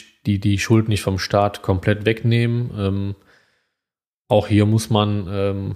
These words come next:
halt den Wandel der Zeit erkennen und eventuell auch mit der Zeit gehen, um halt, ähm, Veränderungen da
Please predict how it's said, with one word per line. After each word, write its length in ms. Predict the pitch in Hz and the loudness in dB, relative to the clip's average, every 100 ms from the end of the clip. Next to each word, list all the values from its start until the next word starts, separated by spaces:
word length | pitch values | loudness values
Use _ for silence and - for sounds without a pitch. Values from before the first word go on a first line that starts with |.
| - | -6
halt 140 | 98 | 0
den 180 | 98 95 | 0 2
Wandel 240 | 98 104 101 | 0 2 2
der 120 | 95 | 2
Zeit 280 | - 104 107 | 2 2 0
erkennen 400 | 107 110 110 101 | 0 0 0 0
und 160 | 98 | -2
eventuell 380 | 95 98 - 98 | -2 -2 0 0
auch 120 | 98 | 0
mit 160 | 101 104 | 0 0
der 120 | 101 | 0
Zeit 300 | - 104 101 | 2 0 0
gehen, 220 | 104 101 | 0 0
um 220 | 98 95 | -2 -4
halt, 340 | 95 92 92 - | -2 -2 -4 -6
ähm, 440 | 92 92 92 95 | -2 -2 -2 -4
Veränderungen 760 | 92 - 101 104 101 101 104 101 | -2 -2 0 0 0 0 0 2
da 400 | 98 98 95 | 2 4 0